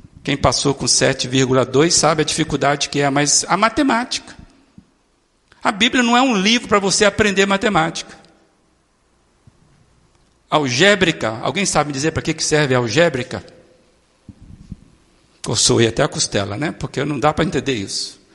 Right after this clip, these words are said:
Graças a Deus que existe. As práticas médicas. Como evoluímos nas práticas médicas. Louvado seja Deus por isso.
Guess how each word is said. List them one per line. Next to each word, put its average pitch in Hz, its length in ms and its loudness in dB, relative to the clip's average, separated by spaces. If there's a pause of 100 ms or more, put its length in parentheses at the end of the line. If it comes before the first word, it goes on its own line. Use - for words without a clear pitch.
(160)
Graças 143 400 0
a 202 60 -2
Deus 175 440 -6
que - 120 -12
existe. 123 600 -6 (1400)
As 156 160 0
práticas 214 580 2
médicas. 202 1000 -2 (1600)
Como 240 280 4
evoluímos 202 800 2
nas 165 180 -4
práticas 180 540 -4
médicas. 170 520 -4
Louvado 170 360 -2
seja 180 260 0
Deus 180 280 0
por 160 180 -2
isso. - 560 -2